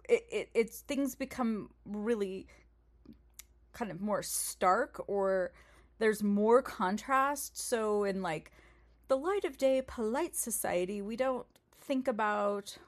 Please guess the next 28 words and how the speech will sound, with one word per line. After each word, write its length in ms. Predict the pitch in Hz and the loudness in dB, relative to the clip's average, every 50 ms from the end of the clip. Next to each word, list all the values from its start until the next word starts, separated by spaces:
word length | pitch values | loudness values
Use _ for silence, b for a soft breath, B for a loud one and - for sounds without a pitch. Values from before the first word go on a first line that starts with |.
| _ _ | _ _
or 120 | - 196 185 | -4 -4 -4
see 720 | - - - - - - 262 240 240 226 220 220 220 220 | -2 -4 -4 -4 -4 -4 -4 -4 -4 -4 -4 -6 -6 -6
some 320 | 208 - - 240 208 190 | -6 -4 -4 -4 -2 -2
of 360 | 190 190 190 190 185 175 185 - b b b b b b b b b b b b _ - - | 0 2 2 2 2 0 -4 -14 b b b b b b b b b b b b _ -20 -12
the 260 | - 175 180 175 175 170 | -4 -2 -2 -2 -2 -2
misogyny 1120 | 170 170 160 160 - - 208 190 190 185 185 180 190 190 185 185 180 180 180 180 175 175 | -4 -6 -8 -6 -4 0 2 4 4 4 2 0 -4 -6 -6 -4 -4 -4 -4 -2 -2 -2
or 160 | 165 156 147 | -2 -2 -4
some 220 | 160 - 196 170 | -4 -6 -6 -6
of 140 | 165 156 165 | -6 -8 -8
the 80 | - - | -8 -8
sexism 840 | - - - - - 190 - - - - 190 180 180 190 175 175 180 | -6 -6 -4 -4 -4 -4 -4 -4 -2 -2 -2 0 0 -2 -2 -2 -4
that 120 | - - | -8 -8
sort 160 | - - 175 151 | -10 -10 -8 -8
of 100 | 120 - _ _ _ _ | -8 -10 _ _ _ _
creeps 720 | - - - - - - - 226 226 226 214 214 - - | -12 -10 -10 -10 -10 -8 -6 -4 -4 -4 -4 -4 -2 2
out 240 | 220 190 196 196 190 | 4 6 6 6 4
into 220 | 196 190 180 190 | 4 2 0 -2
the 120 | - 180 175 | -2 -4 -4
shadows 760 | - - - - 202 185 190 196 202 190 185 180 175 175 175 | -4 -4 -2 2 4 4 6 6 6 6 6 4 4 0 0
of, 200 | 180 175 160 165 | -2 -2 -2 -4
like, 360 | 165 139 147 143 131 - - b b b b b b b b b | -4 -4 -2 -2 -4 -8 -12 b b b b b b b b b
sex 520 | - - - - - 220 214 - - - | -12 -10 -8 -6 -6 -6 -6 -8 -8 -6
work 360 | 190 185 175 160 156 160 - | -2 -2 0 -2 -2 -6 -8
and 260 | - 143 139 143 143 151 | -10 -10 -10 -10 -12 -12
kink 280 | - - 214 196 185 - | -8 -6 -6 -4 -4 -4
and 160 | 190 175 165 | -6 -6 -4
fetish. 560 | - 196 190 180 175 160 151 156 - - - - - | 0 0 2 2 2 0 -2 -4 -6 -8 -10 -8 -4
And, 400 | 190 185 180 175 170 160 175 | -2 -2 -2 -2 -4 -8 -10